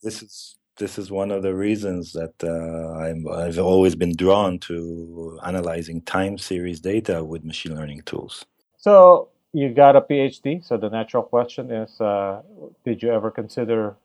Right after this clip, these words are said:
Speaker 2: becoming a professor?
Speaker 1: Um, so I considered it a bit, but, uh, I was always drawn to more, uh, practical application of research and less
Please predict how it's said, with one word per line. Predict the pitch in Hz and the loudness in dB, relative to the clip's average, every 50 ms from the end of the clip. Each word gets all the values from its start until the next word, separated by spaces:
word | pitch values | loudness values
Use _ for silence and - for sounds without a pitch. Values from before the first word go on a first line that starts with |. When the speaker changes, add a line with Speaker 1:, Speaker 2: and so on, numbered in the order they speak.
| _ _ - | _ _ -6
Speaker 2:
becoming | 131 123 - 135 131 123 131 127 123 123 | -6 -2 2 4 4 4 4 0 0 0
a | 120 | 0
professor? | - 123 110 - 165 180 175 - - - _ _ _ _ _ _ _ - - | 0 -2 2 4 4 4 4 2 -8 -10 _ _ _ _ _ _ _ -8 -2
Speaker 1:
Um, | - 95 104 104 104 104 107 104 104 107 104 104 104 110 107 107 107 107 _ _ _ | 0 2 4 4 4 2 2 0 -2 -4 -6 -6 -8 -10 -12 -12 -16 -20 _ _ _
so | - - - 165 180 | -8 -2 0 0 0
I | 190 214 208 | 2 0 0
considered | - 220 208 - - 185 185 190 175 | 0 0 0 2 2 2 4 4 2
it | 165 160 139 | 2 2 0
a | 131 110 | -2 -2
bit, | 107 139 156 160 - - | 2 2 2 0 0 -4
but, | - 117 113 - - | -6 -6 -6 -6 -8
uh, | 110 110 110 110 107 104 | -12 -10 -8 -10 -10 -8
I | 110 117 113 | -8 -6 -4
was | 117 117 110 104 | -2 -2 -2 -2
always | 117 117 127 135 131 110 | -2 -2 0 0 0 -2
drawn | - 101 98 101 104 110 113 110 | -2 -4 -4 -2 -2 -4 -6 -6
to | - 101 98 | -8 -8 -6
more, | 95 92 92 92 92 95 92 90 | -4 -4 -2 -2 -2 -2 -2 -2
uh, | 90 90 87 | -2 -4 -4
practical | 82 - - 95 98 98 - - - - 104 95 | -6 -4 -2 -2 -2 -2 -6 -8 -4 -4 -2 -2
application | 90 - 87 85 - 90 87 90 - - 104 | -4 -6 -8 -10 -6 -6 -6 -6 -6 -8 -8
of | 101 98 | -8 -6
research | 101 107 110 - - 120 120 117 117 - - | -6 -6 -6 -4 -2 -2 -2 -2 -2 -4 -8
and | 78 76 85 85 | -8 -6 -6 -6
less | 82 87 90 90 - - | -4 -4 -4 -6 -6 -10